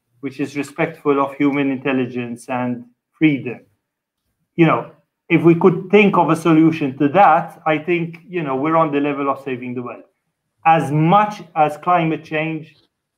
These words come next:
is important for our future, this is a storm which is equivalent. The misinformation, the conspiracy theories, the distribution of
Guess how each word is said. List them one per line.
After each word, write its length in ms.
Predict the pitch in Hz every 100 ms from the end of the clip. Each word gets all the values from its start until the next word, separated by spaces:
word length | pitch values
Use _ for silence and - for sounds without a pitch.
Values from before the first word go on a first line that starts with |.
| _ -
is 140 | 135
important 580 | 151 147 170 165 160 147
for 140 | 147
our 200 | 139 135
future, 440 | 131 156 143 - - _ _ _ 127 -
this 500 | 170 196 156 - - _ _ _ _ _ _ _ -
is 260 | 139 127 156 - _
a 80 | 180
storm 680 | - - 165 156 160 160 - _ _ _ -
which 260 | 135 143
is 140 | 151 139
equivalent. 640 | 135 156 135 120 104 101 _
The 160 | 131 143
misinformation, 1080 | 156 196 151 147 135 147 143 127 - 113
the 80 | 110
conspiracy 720 | 123 147 131 - 180 160 -
theories, 540 | 143 143 120 110 107 110
the 100 | 135
distribution 840 | 131 151 - 156 139 190 165 156
of 260 | 147 147 123